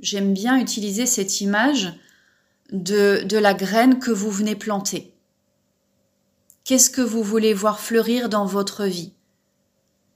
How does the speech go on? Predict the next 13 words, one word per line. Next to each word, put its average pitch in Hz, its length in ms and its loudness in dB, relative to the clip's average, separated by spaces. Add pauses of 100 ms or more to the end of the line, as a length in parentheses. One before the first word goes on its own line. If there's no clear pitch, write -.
Finalement, 214 420 4
qu'est-ce 262 260 4
que 240 80 -2
vous 214 220 0
voulez 208 480 0
nourrir 220 920 2
au 190 100 -4
quotidien ? 190 680 -2 (1600)
Parce - 100 -14
que 185 80 -8
finalement, 190 480 0
c'est 220 160 0
ça. - 320 0